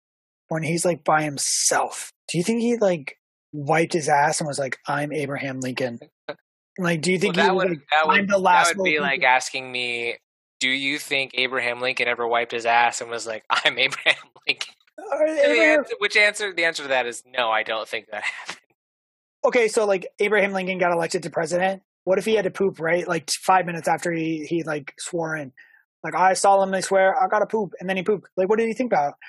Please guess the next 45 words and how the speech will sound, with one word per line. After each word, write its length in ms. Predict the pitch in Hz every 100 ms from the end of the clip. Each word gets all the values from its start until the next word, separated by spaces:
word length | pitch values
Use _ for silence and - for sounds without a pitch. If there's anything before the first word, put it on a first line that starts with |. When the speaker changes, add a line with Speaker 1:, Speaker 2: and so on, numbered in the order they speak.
| -
Speaker 1:
'Cause, 80 | 196
like, 140 | 214 -
I 140 | 196 233
know 120 | 262
that 140 | 240 190
my 140 | 220
brain 340 | 226 220 214
goes 260 | 196 196 196
to 100 | 208
the 100 | 190
weirdest 320 | 185 214 214
places 320 | 262 262 190
when 120 | 165 160
I'm 80 |
pooping. 380 | 151 156 135 131 - _ _
It's 120 | 175 190
like, 120 | 170
where 80 | 175
I'm 60 |
like, 160 | 175 156
"Yeah, 220 | 175 240
cool." 280 | - 240 196
Like, 160 | 156 143
Speaker 2:
Well, 60 |
there's 180 | 139 208
Speaker 1:
where 80 | 175
Speaker 2:
a 20 |
lot 180 | 131 127
of 60 | -
questions 440 | 160 - 123 110
there. 200 | 110 107
Like, 240 | 104 104 -
is 120 | 110
he 80 | 107
a 60 |
fast 360 | 104 101 107 -
pooper? 400 | 127 131 180 180
Does 120 | 143 110
he 100 | 113
take 220 | 110 113
a 60 | 131
while? 340 | 135 151 175
'Cause, 360 | - 143 127 -
I 40 | 143
mean, 360 | 139 139 139